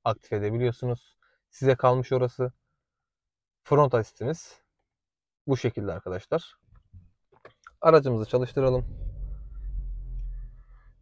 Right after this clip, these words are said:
Menü kısmından asistanlara girdiğiniz zaman burada tüm özellikleri görebiliyorsunuz. Adaptif cruise kontrolümüz, front asistimiz,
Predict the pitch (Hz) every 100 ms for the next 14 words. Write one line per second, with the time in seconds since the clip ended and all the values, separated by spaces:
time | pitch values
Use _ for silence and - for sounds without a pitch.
0 | _ _ _ 139 156 135 - - 117 110
1 | 135 - 139 127 127 107 107 117 120 127
2 | 135 123 113 123 - _ _ _ _ _
3 | _ _ 151 135 135 - 147 123 110 101
4 | 117 156 135 110 101 120 123 123 127 -
5 | - - _ _ _ _ _ _ _ _
6 | _ _ _ _ _ _ _ _ _ _
7 | _ _ 117 117 - 104 - 107 - 120
8 | 117 117 110 110 - - _ _ _ _
9 | _ _ _ _ _ _ _ _ _ _
10 | _ _ - 120 110 120 - 123 117 117
11 | - -